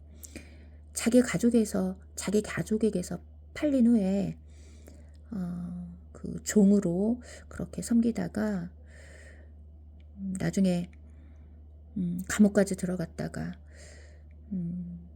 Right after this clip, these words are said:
이스라엘의 총리, 거의 왕에 버금가는 자리에 오른 이 요셉의 삶은 바로 예수와 하나님의 삶을 예표한다는 것입니다. 그리고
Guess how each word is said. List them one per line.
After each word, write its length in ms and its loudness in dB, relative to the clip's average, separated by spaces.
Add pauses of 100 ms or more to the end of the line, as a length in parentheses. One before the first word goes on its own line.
(140)
이스라엘의 560 0
총리, 480 4 (1080)
거의 380 -6 (340)
왕에 320 6
버금가는 640 0
자리에 440 -2
오른 600 -2 (300)
이 140 -2
요셉의 360 0
삶은 480 2 (340)
바로 460 -6 (920)
예수와 280 8
하나님의 400 6
삶을 420 4
예표한다는 520 4
것입니다. 600 -6 (3750)
그리고 420 6